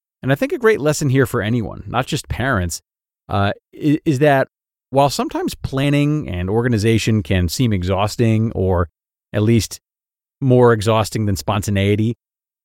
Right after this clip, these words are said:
this isn't always the case. Planning for important things like getting our kids ready for the day is a good investment of energy. You know, it might feel daunting to plan at first, but what it does is prevents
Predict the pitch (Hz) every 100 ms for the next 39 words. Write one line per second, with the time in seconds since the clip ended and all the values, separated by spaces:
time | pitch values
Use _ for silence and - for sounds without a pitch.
0 | _ - 147 294 294 339 143 156 143 101
1 | 90 - 107 - - - _ _ _ _
2 | _ _ - 175 240 320 262 233 - 170
3 | 165 165 - 135 165 180 - 110 104 90
4 | - 117 139 120 107 127 110 110 127 139
5 | 131 139 156 156 _ _ _ _ - 117
6 | 123 113 196 185 139 101 120 113 - 87
7 | 90 90 87 - - - - _ _ _
8 | _ _ _ - 180 196 156 - 202 170
9 | 127 120 120 135 113 104 98 107 - 117
10 | 107 98 - - 107 90 - _ _ _
11 | _ _ - 131 - 160 170 156 240 269
12 | 214 - 156 104 127 151